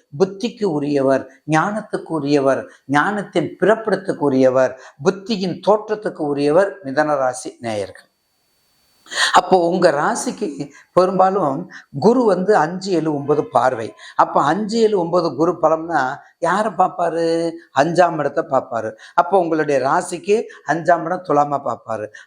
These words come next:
அதுக்கடுத்து தனுசு பார்க்கறாரு, அதுக்கடுத்து கும்பத்தை பார்க்கறாரு, அது வேறு விஷயம். ஆனா இந்த அஞ்சு, ஏழு, ஒன்பதை பார்க்கறாருல்ல,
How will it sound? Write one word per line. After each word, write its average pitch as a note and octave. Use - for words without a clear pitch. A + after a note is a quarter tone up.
அதுக்கடுத்து F3
தனுசு D#3+
பார்க்கறாரு, A2
அதுக்கடுத்து F3+
கும்பத்தை E3+
பார்க்கறாரு, C3
அது D3+
வேறு F3
விஷயம். B2+
ஆனா C#3+
இந்த D#3
அஞ்சு, F#3
ஏழு, G3+
ஒன்பதை E3
பார்க்கறாருல்ல, A#2